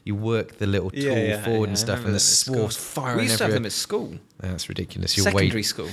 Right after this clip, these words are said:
Speaker 1: way too young. Actually, I think I did this in the, in the, in G M V Q actually as well. But, um, that
Speaker 2: They
Speaker 1: was
Speaker 2: were good
Speaker 1: fun.
Speaker 2: fun. Yeah, yeah,
Speaker 1: That
Speaker 2: yeah.
Speaker 1: was, like, a proper day.
Speaker 2: See, why didn't they show you them in the first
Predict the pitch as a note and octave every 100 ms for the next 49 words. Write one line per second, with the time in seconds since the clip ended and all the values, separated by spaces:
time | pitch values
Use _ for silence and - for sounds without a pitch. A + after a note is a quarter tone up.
0 | - G2+ G2 - F2 F2 E3 - F#3+ G#3+
1 | E3 C#3 B2+ - A#2 G#2+ G#2+ G#2 G2 G2
2 | F2+ G2+ F#2 F#2 - F#2 - - F2+ F2
3 | F2+ E2 D#2 G#2+ - - - - F#2+ F#2+
4 | F#2 F2+ F2+ _ _ _ _ _ _ E3
5 | G3+ - D3 A2+ A#2+ A2+ D#3 F#3 - A2+
6 | G#2+ G#2 G#2 D#3+ D#3+ D#3+ C#3 - - C#3
7 | - A#2 G#2+ G#2+ F2 E2+ G3+ G#3 A3+ A#3+
8 | G3+ - F3 D#3+ D3 C#3 C#3 C3+ B2+ -
9 | - D3 C#3 B2+ -